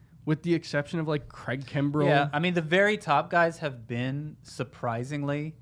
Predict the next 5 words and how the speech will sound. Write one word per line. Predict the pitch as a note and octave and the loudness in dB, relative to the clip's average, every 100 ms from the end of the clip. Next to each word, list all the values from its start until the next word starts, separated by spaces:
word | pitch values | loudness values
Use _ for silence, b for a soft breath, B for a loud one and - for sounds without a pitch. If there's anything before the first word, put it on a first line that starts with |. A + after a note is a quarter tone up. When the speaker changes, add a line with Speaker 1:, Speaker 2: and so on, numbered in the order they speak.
| - - - - - | -20 -20 -20 -20 -14
Speaker 1:
Recently, | C#3+ D#3 D#3+ F3 B2+ G2 C3+ | -12 -2 0 0 0 -6 0
yeah. | C#3+ | 2
Speaker 2:
reliable. | D3 D3 D#3+ E3 E3+ E3 - | 4 6 4 4 0 -4 -8
Like | D3 C3 B2 | 0 2 2
the, | C3+ B2+ B2+ | 4 4 4